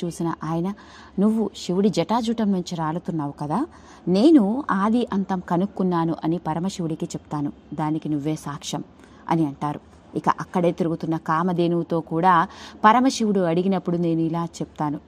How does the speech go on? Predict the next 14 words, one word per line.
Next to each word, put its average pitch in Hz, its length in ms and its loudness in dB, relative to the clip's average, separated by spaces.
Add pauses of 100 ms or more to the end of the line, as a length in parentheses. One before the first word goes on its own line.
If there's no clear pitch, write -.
(100)
నువ్వు 165 260 0
కూడా 190 260 0
తలాడించాలి" 165 920 -2
అని 156 100 -2
అనడంతో 151 480 -2 (380)
వాళ్ళిద్దరూ 226 540 6
అసత్యం 202 560 -2
చెప్పడానికి 165 680 -4
ఒప్పుకుంటారు. - 800 -10 (680)
ఇక 196 100 4
పరమశివుడి 247 580 6
ముందుకి 196 520 4 (120)
ఇద్దరూ 165 320 0
వస్తారు. 151 380 -6